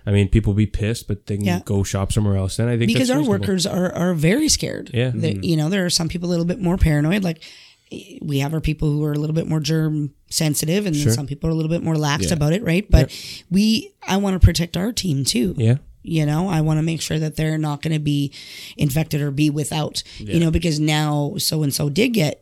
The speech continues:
Speaker 2: you know, this virus, but now, I don't know, you know, he or she's gonna be fine, but at
Speaker 3: Yeah.
Speaker 2: the same point, they're out two weeks,
Speaker 1: Yep.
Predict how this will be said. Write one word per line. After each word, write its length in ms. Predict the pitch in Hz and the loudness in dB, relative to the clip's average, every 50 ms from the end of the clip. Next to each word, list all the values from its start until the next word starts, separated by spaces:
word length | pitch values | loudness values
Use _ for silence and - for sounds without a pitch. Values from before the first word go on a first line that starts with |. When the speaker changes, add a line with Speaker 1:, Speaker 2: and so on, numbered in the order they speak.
| _ - | _ -10
Speaker 2:
you 220 | - - 151 143 | -4 -2 0 0
know, 160 | 135 135 139 139 | 0 -2 -2 -2
this 160 | 151 139 - | -2 -4 -2
virus, 460 | 160 156 151 156 151 143 151 - - - - - - - - - - | 0 0 0 0 0 0 0 0 -2 -4 -6 -16 -16 -14 -12 -4 0
but 100 | - - | 2 2
now, 340 | 180 165 165 160 156 151 - - | 4 4 2 2 2 2 0 2
I 80 | 214 | 2
don't 160 | 220 226 208 | 2 2 2
know, 160 | 196 196 220 220 - _ _ _ _ _ | 2 0 0 -2 -6 _ _ _ _ _
you 160 | - 165 170 160 | -6 -4 -2 -2
know, 200 | 147 180 226 - | -2 -2 -6 -8
he 260 | - - - - 190 180 | -12 -10 -4 -2 0 0
or 40 | 175 | 2
she's 280 | 151 - - 165 160 160 | 2 2 2 0 0 0
gonna 140 | 170 165 151 | 0 0 2
be 100 | 151 131 | 2 0
fine, 440 | - - 233 233 226 185 165 151 147 | 2 2 2 4 4 4 2 2 2
but 160 | 127 165 160 | 2 0 0
at 40 | - | 0
Speaker 3:
Yeah. 60 | 180 | 0
Speaker 2:
the 40 | - | 0
same 220 | - 190 175 160 | 2 2 2 2
point, 300 | - 175 180 165 165 156 - - - - - - - | 2 2 2 2 -2 -4 -8 -14 -16 -16 -18 -12 -4
they're 280 | - 170 175 165 151 143 | 0 2 4 4 4 4
out 200 | 139 135 135 - | 2 0 -2 -4
two 160 | - 147 139 | -2 -2 0
weeks, 280 | 123 113 104 101 101 | 2 4 4 6 6
Speaker 1:
Yep. 120 | 104 113 | 6 4